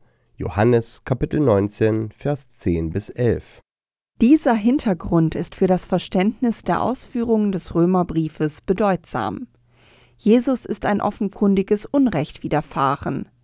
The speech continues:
Speaker 2: Er ist der staatlichen Willkür ausgeliefert. Über den die Christen als Messias verehren,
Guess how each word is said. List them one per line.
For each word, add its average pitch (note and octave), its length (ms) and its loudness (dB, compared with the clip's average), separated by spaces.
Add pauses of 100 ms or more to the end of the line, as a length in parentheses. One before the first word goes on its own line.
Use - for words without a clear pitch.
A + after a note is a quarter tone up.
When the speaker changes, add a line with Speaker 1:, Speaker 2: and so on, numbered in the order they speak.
(500)
Speaker 2:
Er G3 160 2
ist - 160 -6
der F#3+ 80 4
staatlichen A3 680 0
Willkür E3+ 540 2
ausgeliefert. - 1000 -6 (460)
Über A#3+ 260 6
den G#3+ 200 2
die G3+ 140 -2
Christen - 500 -2
als - 240 -2
Messias A3+ 580 0
verehren, E3 720 0